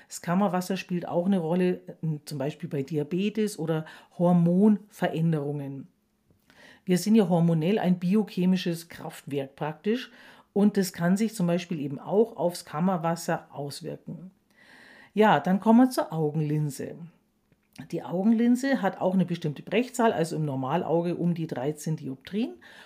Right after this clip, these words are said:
Und die hat die Aufgabe praktisch, sich auf die unterschiedlichen Entfernungen einzustellen und das Bild scharf zu machen.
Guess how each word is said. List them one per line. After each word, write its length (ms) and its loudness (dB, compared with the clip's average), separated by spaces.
Und 300 2
die 120 2
hat 200 0
die 100 -4
Aufgabe 600 -2
praktisch, 600 -4
sich 300 -8
auf 160 -4
die 100 -12
unterschiedlichen 840 -2
Entfernungen 720 -2
einzustellen 720 -2
und 160 -2
das 120 -6
Bild 300 -6
scharf 320 -8
zu 140 -6
machen. 460 -10